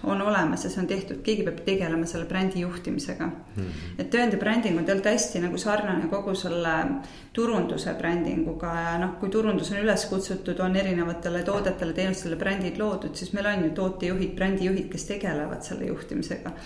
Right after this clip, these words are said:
Speaker 1: Et sama lugu on ka tööandja brändingu puhul, et selle, seda brändi tuleb elus hoida. Seda brändi tuleb mõõta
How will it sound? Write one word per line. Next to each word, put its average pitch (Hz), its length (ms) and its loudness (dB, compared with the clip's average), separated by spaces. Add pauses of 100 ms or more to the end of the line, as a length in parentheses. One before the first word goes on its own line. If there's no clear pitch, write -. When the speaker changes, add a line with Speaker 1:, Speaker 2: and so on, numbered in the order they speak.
(260)
Speaker 1:
Et 285 100 -2
sama 214 300 2
lugu 208 160 0
on 185 100 0
ka - 80 -2
tööandja 190 360 0
brändingu 180 420 0
puhul, 185 320 0
et - 240 -6 (240)
selle, 190 320 0 (600)
seda 220 180 2
brändi 233 260 4
tuleb 185 140 0
elus 233 320 2
hoida. - 320 -4 (760)
Seda 208 200 2
brändi 247 340 6
tuleb 185 260 0
mõõta 214 600 2